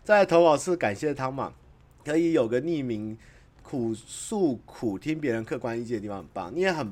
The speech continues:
棒。好啦，你最后善终有那个好的结果，我觉得也是一个很好的事情。但是不管怎样，永远都不要轻易的把自己全然的卖给公司或是任何人，你就是你自己的主人。你觉得痛苦，你觉得不快乐，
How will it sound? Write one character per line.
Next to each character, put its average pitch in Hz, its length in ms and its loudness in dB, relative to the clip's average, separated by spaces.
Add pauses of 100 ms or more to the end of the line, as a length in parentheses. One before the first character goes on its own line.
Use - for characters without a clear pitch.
(100)
棒。 156 300 2
好 98 120 -6
啦， 101 120 -4
你 98 100 -12
最 143 160 -6
后 143 240 -4 (100)
善 123 380 -6
终 110 260 -4
有 85 280 -6
那 104 80 -10
个 92 200 -8
好 82 240 -12
的 82 140 -12
结 85 220 -12
果， 85 180 -10
我 78 80 -10
觉 80 140 -14
得 87 100 -12
也 85 160 -12
是 117 100 -10
一 123 60 -8
个 110 160 -8 (320)
很 107 160 -14
好 92 220 -8
的 85 60 -14
事 110 200 -12
情。 - 220 -18
但 127 120 -10
是 151 160 -8 (320)
不 196 80 -4
管 165 160 6
怎 123 80 -6
样， 131 160 -4
永 131 140 -4
远 120 100 -6
都 117 140 -8
不 113 160 -14
要 101 340 -4 (280)
轻 160 200 -8
易 165 80 -2
的 123 160 -6
把 92 160 -8
自 117 160 -14
己 85 320 -16
全 110 220 -12
然 104 180 -8
的 107 80 -10
卖 117 220 -8
给 85 160 -12
公 101 220 -8
司 92 260 -14
或 107 180 -10
是 98 120 -10
任 98 160 -8
何 69 180 -16
人， 62 220 -18
你 90 100 -18
就 113 160 -10
是 113 100 -10
你 87 120 -12
自 95 100 -20
己 87 80 -12
的 80 80 -12
主 73 180 -18
人。 78 80 -14
你 90 60 -18
觉 110 100 -8
得 135 200 -4 (360)
痛 165 220 -2
苦， 85 240 -14 (220)
你 95 100 -14
觉 101 100 -10
得 113 120 -6
不 107 120 -14
快 156 220 0
乐， 135 260 -2